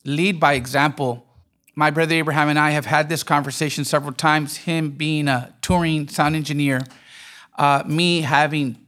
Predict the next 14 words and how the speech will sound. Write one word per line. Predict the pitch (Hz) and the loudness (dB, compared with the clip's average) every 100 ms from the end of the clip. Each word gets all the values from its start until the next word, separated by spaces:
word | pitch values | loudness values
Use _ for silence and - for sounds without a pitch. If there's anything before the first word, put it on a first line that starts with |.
| _ _ _ _ _ - | _ _ _ _ _ -4
come | - 202 208 | 2 4 4
from | - 170 151 | 0 0 0
a | |
background | 143 156 160 160 143 147 139 | 2 2 2 0 0 0 -2
of | 123 - | -6 -10
traveling, | - 156 151 151 147 143 139 131 - - - - | -2 2 2 0 -2 -2 -2 -4 -12 -20 -18 -2
uh, | 131 131 127 127 | 2 4 2 2
the | 123 131 | -2 -4
itinerating, | 127 123 165 156 143 143 147 143 131 - - | -4 -4 -4 -2 -2 -2 0 0 -2 -6 -10
in, | 139 135 135 135 143 | -8 -8 -10 -10 -6
you | |
know, | 131 123 | -6 -4
in | 135 | 0
ministry. | 147 143 - 143 127 | 0 0 -2 -2 -4